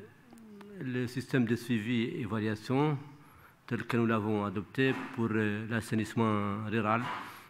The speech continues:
euh, en Mauritanie. <clears throat> Donc, euh, d'abord, avant de, de le présenter brièvement, parce que, bon, le temps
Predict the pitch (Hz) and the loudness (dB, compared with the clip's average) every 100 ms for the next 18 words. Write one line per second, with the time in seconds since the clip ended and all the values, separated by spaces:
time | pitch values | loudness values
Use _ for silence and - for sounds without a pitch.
0 | - 113 110 107 120 170 120 117 113 117 | -10 -6 -4 -6 -6 0 2 4 2 2
1 | 113 113 - - 143 135 - 233 190 143 | 2 2 -4 -2 0 0 -2 -6 2 4
2 | 139 143 127 117 104 101 - - - _ | 4 6 6 6 2 -6 -14 -20 -20 _
3 | - - - - - - 117 131 135 139 | -20 -18 -18 -18 -16 -6 2 6 8 10
4 | 131 123 131 117 117 110 107 107 110 - | 8 8 8 8 6 4 2 0 -2 0
5 | 117 110 117 - 127 135 123 117 - 120 | 2 4 2 2 4 4 2 -2 0 4
6 | 123 120 110 131 170 - - 110 - 110 | 8 8 10 8 6 -2 -12 -14 -12 -8
7 | 110 98 98 107 143 123 - - - - | -8 -6 -8 -8 -8 -12 -16 -20 -20 -20
8 | - - 110 117 135 117 113 | -20 -8 -6 -4 0 0 0